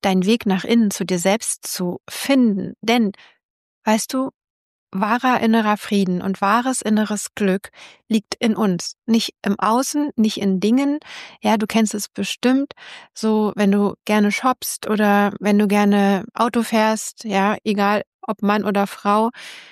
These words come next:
das macht uns kurz glücklich, ja. Kurz- und vielleicht auch mittelfristig, aber es ist nie langfristiges Glück.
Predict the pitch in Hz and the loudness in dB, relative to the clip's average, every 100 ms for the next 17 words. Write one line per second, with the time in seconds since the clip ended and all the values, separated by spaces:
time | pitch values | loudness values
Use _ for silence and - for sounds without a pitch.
0 | - _ _ 226 240 269 - 240 - 247 | -20 _ _ -2 0 0 0 -2 -2 -2
1 | 226 - 233 220 175 180 185 180 180 - | -4 0 -2 0 -4 -4 -4 -4 -6 -12
2 | _ _ - 311 311 - - 247 247 226 | _ _ -8 -4 -4 -4 -2 -2 2 0
3 | 240 233 - 240 202 - - 175 - 175 | 0 -2 0 2 0 -2 -8 -10 -6 -8
4 | - - - - - 196 202 170 196 190 | -10 -20 -20 -20 -6 -2 0 0 -2 -4
5 | - 226 233 240 - - 180 190 - 180 | 0 4 4 2 -4 -4 -2 -2 -4 -8
6 | - 180 - 180 - - - - | -6 -10 -8 -10 -12 -14 -14 -14